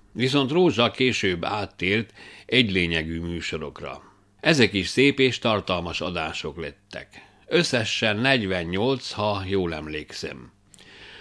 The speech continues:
Pót Imre és Vicsek Károly is rendezett belőlük.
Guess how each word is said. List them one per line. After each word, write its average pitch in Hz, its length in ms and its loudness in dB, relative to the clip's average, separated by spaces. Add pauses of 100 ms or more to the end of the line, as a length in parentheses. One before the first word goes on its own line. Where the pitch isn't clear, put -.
(140)
Pót 165 260 8
Imre 117 340 6
és 104 240 2
Vicsek 113 380 0
Károly 87 380 -2
is 90 180 -6
rendezett 82 500 -4
belőlük. 71 680 -12